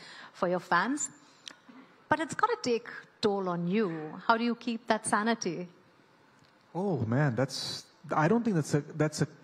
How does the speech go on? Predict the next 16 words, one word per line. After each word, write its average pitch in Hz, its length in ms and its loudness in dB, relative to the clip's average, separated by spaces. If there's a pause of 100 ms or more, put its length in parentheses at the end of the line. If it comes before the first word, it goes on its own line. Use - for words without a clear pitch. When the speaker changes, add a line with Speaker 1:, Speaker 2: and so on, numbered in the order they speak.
Speaker 2:
that's 143 200 2
an 131 80 2
answer 147 340 4
anybody 143 540 2 (160)
truly 135 400 4
has. 113 400 -2
I 135 80 2
think 135 180 0
we 131 80 4
all 135 160 4
try 123 240 -2
our 117 80 0
best. 123 460 -2
Speaker 1:
Mm-hmm. 220 260 0 (220)
Speaker 2:
I'm 147 240 2
just, 180 240 -2